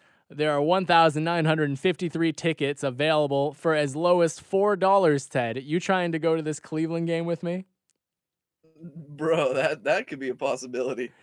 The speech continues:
Speaker 1: It's a Thursday.
Speaker 2: Four dollars? Four dollars? Dude, I'm down.
Speaker 1: Can we please
Speaker 2: Yeah.
Speaker 1: do this?
Speaker 2: I don't know.
Speaker 1: <laughs>
Speaker 2: But Isaiah Thomas l-, coming back home to the shithole.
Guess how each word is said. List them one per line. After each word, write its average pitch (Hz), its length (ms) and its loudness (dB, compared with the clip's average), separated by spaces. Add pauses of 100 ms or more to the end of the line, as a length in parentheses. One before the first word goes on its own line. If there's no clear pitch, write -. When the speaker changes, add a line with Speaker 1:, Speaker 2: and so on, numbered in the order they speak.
(180)
Speaker 1:
It's 180 160 -4
a 180 100 -2
Thursday. 147 840 -2
Speaker 2:
Four 185 120 -4
dollars? 202 80 -6 (2000)
Four 233 300 -4
dollars? 226 580 -4
Dude, 196 240 -8
I'm 175 200 -4
down. 147 500 -10 (460)
Speaker 1:
Can 160 200 -6
we 262 80 -6
please 156 320 -6
Speaker 2:
Yeah. 185 160 -2
Speaker 1:
do 131 140 -8
this? 277 280 -10 (880)
Speaker 2:
I 170 160 -6
don't 156 220 -10
know. 135 320 -8 (180)
Speaker 1:
<laughs> 233 320 -4 (240)
Speaker 2:
But - 120 -18 (120)
Isaiah 156 540 -4
Thomas 180 420 -8
l-, 139 280 -12 (360)
coming 170 340 -8
back 151 280 0
home 151 400 -6 (540)
to 143 100 -16
the 135 100 -8
shithole. 156 880 -2